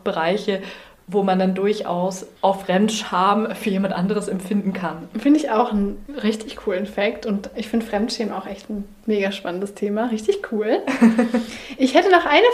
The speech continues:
Speaker 2: Frage an dich,
Speaker 1: Ja.
Speaker 2: ganz zum Schluss. Und zwar stell dir vor, du hast mal eine Tochter und die wird vielleicht ein bisschen älter, zehn, elf, wie auch immer, kommt in die Pubertät.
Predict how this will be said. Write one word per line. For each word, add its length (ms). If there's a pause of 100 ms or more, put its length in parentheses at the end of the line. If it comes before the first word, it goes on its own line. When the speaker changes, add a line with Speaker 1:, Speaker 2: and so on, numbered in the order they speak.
Speaker 2:
Frage 420
an 120
dich, 160
Speaker 1:
Ja. 200
Speaker 2:
ganz 100
zum 140
Schluss. 480
Und 240
zwar 200 (200)
stell 220
dir 120
vor, 420
du 120
hast 200
mal 60
eine 180
Tochter 540 (300)
und 680
die 100
wird 100
vielleicht 180
ein 20
bisschen 160
älter, 500
zehn, 240
elf, 320
wie 80
auch 120
immer, 160
kommt 220
in 120
die 40
Pubertät. 520